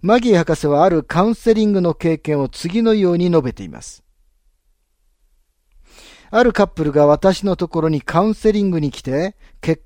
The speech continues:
婚式を挙げてほしいと言いました。しかし、男性の方がクリスチャンではありませんでしたから、私は彼らを結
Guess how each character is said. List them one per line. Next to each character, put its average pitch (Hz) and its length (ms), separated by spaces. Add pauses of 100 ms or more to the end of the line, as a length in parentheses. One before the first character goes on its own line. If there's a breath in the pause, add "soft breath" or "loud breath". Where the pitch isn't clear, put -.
婚 233 220
式 - 280
を 165 60
挙 151 140
げ 156 100
て 165 100
ほ 139 200
し - 180
い 135 60
と - 100
言 143 120
い 110 40
ま 101 100
し - 120
た。 - 180 (1400 soft breath)
し - 100
か 190 100
し、 180 220
男 196 240
性 254 200
の 240 120
方 202 180
が 147 160
ク - 160
リ 214 120
ス - 80
チ 202 100
ャ - 20
ン 175 100
で 151 80
は 139 180
あ 135 60
り 147 100
ま 175 120
せ 165 160
ん 143 80
で 117 120
し - 100
た 113 100
か 104 140
ら、 160 320
私 156 340
は 147 120
彼 190 240
ら 143 140
を 180 160 (280 soft breath)
結 170 220